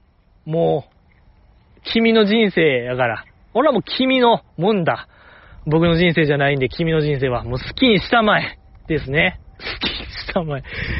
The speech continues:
ええ。そうなっちゃいましたね、最後は。もう、ぶん投げました、君に。帰ってきましたね。あの、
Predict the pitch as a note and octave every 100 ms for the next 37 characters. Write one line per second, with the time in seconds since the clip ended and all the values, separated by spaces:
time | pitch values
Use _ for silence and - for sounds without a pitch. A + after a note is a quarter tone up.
0 | - - - G#3+ D#3+ E3 C#3+ - - -
1 | _ - - - - - - - F#3 F#3
2 | D#3+ B2+ D3 C3+ C#3+ C3+ A#2 - C3+ D3
3 | C3+ A#2+ A2+ - - - - - - -
4 | - C#3 B2+ B2+ - - - - - -
5 | D3+ D#3+ D#3+ E3 D#3+ - D#3+ E3 F#3 F3
6 | F3 - - - - - - - - -
7 | - - - - - G3 E3 E3 F3 E3
8 | C3+ A2+ - - - - - D3 C3 A#2
9 | A2